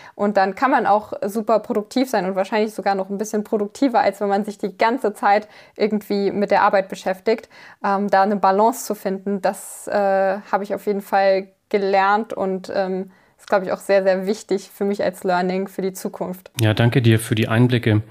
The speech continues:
Speaker 2: Ähm, groß auf Instagram sein, groß auf YouTube, TikTok sein, ist ja, ähm,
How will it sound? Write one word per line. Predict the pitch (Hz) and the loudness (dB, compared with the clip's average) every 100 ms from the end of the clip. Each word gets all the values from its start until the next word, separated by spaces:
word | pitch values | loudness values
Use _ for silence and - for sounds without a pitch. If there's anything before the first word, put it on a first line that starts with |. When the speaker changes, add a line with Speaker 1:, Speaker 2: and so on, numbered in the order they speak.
| - - - - - _ _ _ _ | -16 -20 -20 -20 -20 _ _ _ _
Speaker 2:
Ähm, | 117 110 107 110 110 - - _ _ _ _ | 0 4 4 4 0 -6 -20 _ _ _ _
groß | - 123 135 | 0 2 2
auf | 127 - | -2 0
Instagram | 147 151 147 135 131 123 | 0 0 0 2 4 4
sein, | 123 123 | 2 2
groß | 120 120 117 | 2 -2 -4
auf | 113 - | -6 -4
YouTube, | 127 - 123 120 - | -4 -2 -4 -6 -4
TikTok | 147 - 151 147 | -4 -2 -4 -4
sein, | - 131 135 | 0 2 4
ist | 131 - | 2 0
ja, | 123 123 120 117 | 2 2 2 2
ähm, | 120 117 117 117 | 4 6 6 4